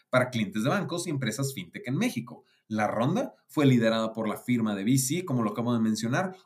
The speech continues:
All V P, con participación de F J Labs, la cual tiene sede en Nueva York, Soma Capital, con sede en San Francisco, y Gilgamesh,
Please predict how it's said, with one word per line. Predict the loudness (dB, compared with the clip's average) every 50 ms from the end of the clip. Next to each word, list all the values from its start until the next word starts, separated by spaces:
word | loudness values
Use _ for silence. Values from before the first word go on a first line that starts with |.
| _
All | 0 4 6 8 8 8
V | 6 6 4 4 2 2 0
P, | -2 -2 -2 -2 -6 _ _ _ _ _ _
con | -2 0 2
participación | 2 2 0 0 -2 -2 -2 -2 -2 -4 -2 -2 -2 0
de | 0 0 -2 -2 -4
F | -6 -6 -6 -6 -8 -6
J | -6 -4 -2
Labs, | 0 0 0 0 -2 -6 -10 -14 _ _ -2
la | 0 0 2
cual | 0 0
tiene | 0 0 0 0
sede | 0 0 0 0
en | 0
Nueva | -2 -2 0
York, | 0 2 2 2 0 -2 -6 -14 _ _ _ -12
Soma | -6 -2 0 0 0 0 -2 -2
Capital, | 0 0 2 2 0 0 0 0 0 0
con | -2 -4 -4 -4
sede | -4 -6
en | -6 -6
San | -6 -4 -2 -2
Francisco, | -2 -2 -2 -2 -4 -2 -2 -2 -2 -2 -2 -6 -12 _
y | 0 0 0 0 0
Gilgamesh, | 0 2 4 4 4 4 2 -2 -4 -10 -12 -14 -14 -16